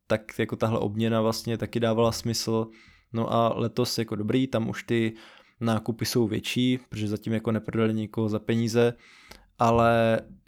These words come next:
třeba Jude Bellingham, tak to se shodneme asi, že to je jeden z nejperspektivnějších záložníků pro dalších deseti-, pro další desetiletí.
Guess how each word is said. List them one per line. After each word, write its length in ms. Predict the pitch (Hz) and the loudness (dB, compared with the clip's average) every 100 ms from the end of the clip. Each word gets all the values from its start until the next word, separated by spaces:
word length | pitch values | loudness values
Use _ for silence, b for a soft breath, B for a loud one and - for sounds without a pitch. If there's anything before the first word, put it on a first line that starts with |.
| _ - | _ -2
třeba 220 | 131 120 | 0 2
Jude 160 | 117 107 | 2 0
Bellingham, 640 | 120 120 120 120 123 117 | 2 2 2 4 4 4
tak 220 | 110 113 - | 0 -4 -2
to 120 | 117 | -4
se 120 | 120 | -4
shodneme 400 | - 110 110 113 | -2 0 2 0
asi, 220 | 113 110 | 0 0
že 100 | 110 | 0
to 100 | 107 | 2
je 60 | 110 | 2
jeden 180 | 110 110 | 4 0
z 80 | |
nejperspektivnějších 960 | 110 110 110 110 - 107 113 113 110 113 | 0 0 -2 -4 -6 -4 -2 -2 -2 -2
záložníků 540 | 110 110 107 117 107 | 2 0 0 -2 -4
pro 180 | 107 - | -6 -2
dalších 500 | 107 113 - 113 107 | 0 0 0 -2 -2
deseti-, 480 | 110 - 110 - - | -2 -2 -2 -4 -10
pro 160 | - 110 | -2 0
další 240 | 113 120 | 0 0
desetiletí. 680 | 110 - 113 113 110 113 | -2 -4 -2 0 0 -2